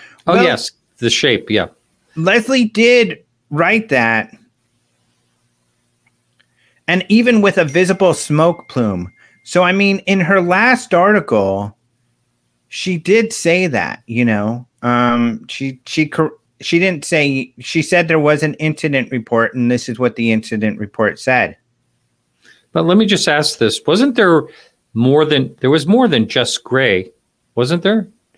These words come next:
Speaker 1: Graves or whatever his last name is. Wasn't there someone else that saw this too? Other people that saw this? Other pilots?
Speaker 2: I don't know. You know,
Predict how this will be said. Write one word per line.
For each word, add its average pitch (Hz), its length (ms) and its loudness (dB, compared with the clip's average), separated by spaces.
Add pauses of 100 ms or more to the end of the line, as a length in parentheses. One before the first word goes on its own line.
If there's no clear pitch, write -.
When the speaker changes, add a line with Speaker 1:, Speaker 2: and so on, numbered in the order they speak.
(380)
Speaker 1:
Graves 113 400 0
or 107 100 2
whatever 110 400 2
his 101 140 -2
last 98 280 0
name 92 200 -4
is. 95 220 -8 (840)
Wasn't 214 220 2
there 262 80 0
someone 175 340 2
else 175 220 0
that 170 80 -2
saw 143 280 2
this 139 200 -2
too? 139 320 -2
Other 123 220 0
people 123 340 -2
that 117 140 -2
saw 113 200 0
this? 117 320 -10
Other 110 160 -2
pilots? 113 580 -4 (1700)
Speaker 2:
I 190 120 0
don't 226 260 2
know. 175 500 2
You 151 160 0
know, 208 280 2